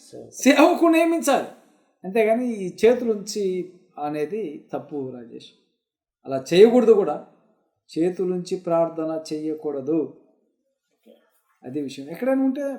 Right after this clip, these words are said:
Speaker 2: పర్వాలేదు, ఏ ఆధారం కూడా లేదు. వాళ్ళు చేతులుంచినప్పుడు కృపావరముల కొరకు, పరిశుద్ధాత్మను పొందని వారి కొరకు వాళ్ళు చేతులు ఉంచారు. వచ్చిన వాళ్ళకల్లా ప్రార్థన చేసేటప్పుడు ఇలా చేతులు పెట్టి, ఇలా చేతులు పెట్టి,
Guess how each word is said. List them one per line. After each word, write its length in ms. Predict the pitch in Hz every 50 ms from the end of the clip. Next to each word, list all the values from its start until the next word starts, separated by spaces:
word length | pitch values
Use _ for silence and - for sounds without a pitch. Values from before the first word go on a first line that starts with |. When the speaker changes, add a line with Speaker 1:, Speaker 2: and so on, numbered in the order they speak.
| - -
Speaker 2:
పర్వాలేదు, 380 | 247 247 196 165 139 113 107 101 - _ _ _ _ _ _ _ -
ఏ 120 | 135 147 160
ఆధారం 520 | 156 147 147 147 151 165 165 175 170 170
కూడా 160 | 160 175 165
లేదు. 160 | 131 113 98 92 _ _ _ _ _ _ _ _ _ _ _ _ _ _ _ _ _ _ _ _ _ _ _ _ - - _ -
వాళ్ళు 400 | - 107 135 151 147 127 - -
చేతులుంచినప్పుడు 1120 | 151 214 254 247 330 285 277 277 254 262 269 269 233 - - 214 233 311 392 - - _ _ _ _ _ _ _ _ _ _ _ _
కృపావరముల 840 | - 147 143 127 160 196 240 269 277 277 277 277 277 269 269 277 277
కొరకు, 640 | 226 - 226 226 190 156 - - 190 254 - - _ _ _ _ _ _ _ -
పరిశుద్ధాత్మను 800 | 131 139 170 190 180 247 262 226 208 254 254 254 254 247 254 254
పొందని 420 | - - - 170 165 190 226 247 277
వారి 240 | 277 269 254 233 220
కొరకు 300 | 220 202 196 196 247 262
వాళ్ళు 260 | 269 262 220 - 240
చేతులు 220 | 254 254 262 254
ఉంచారు. 320 | 240 190 165 156 117 - - - _ _ _ _ _ _ _ _ _ _ _ _ _ - 151
వచ్చిన 220 | 156 - 220 240
వాళ్ళకల్లా 340 | 262 262 247 254 254 262 262
ప్రార్థన 480 | - - 226 233 240 233 226 247 247
చేసేటప్పుడు 440 | 254 240 240 240 233 240 233 233 226
ఇలా 160 | 226 226 220 226 220
చేతులు 220 | 220 220 226 226
పెట్టి, 280 | 214 208 214 214 - 226
ఇలా 120 | 220 220
చేతులు 380 | 220 214 214 220 214 220 220 214
పెట్టి, 500 | 202 208 202 208 220 214 214 - - -